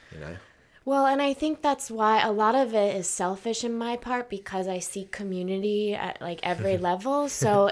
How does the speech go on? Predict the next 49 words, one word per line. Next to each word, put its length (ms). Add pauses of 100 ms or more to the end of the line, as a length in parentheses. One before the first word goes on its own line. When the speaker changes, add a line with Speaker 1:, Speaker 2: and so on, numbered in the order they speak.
Speaker 2:
if 340
I 280
get 180
to 100
feel 260
less 260
alone 280
too, 380
and 160
somebody 280
can 140
go, 200
"Oh, 140
I 140
can 220
relate," 400
it's 180
like, 180
"Oh, 120
great, 240
I'm 200
not 260
crazy," 580
and 360
I 120
can 180
feel, 260
like, 160
a 60
little 340
Speaker 1:
<laughs> 120
Speaker 2:
less, 340 (340)
you 60
know, 240
alone 380
in 120
it. 240
And 80
I 120
think 320 (500)
because 420
social 260
media 300
and 100
that 180
thing 180
is, 180
like, 160
a, 120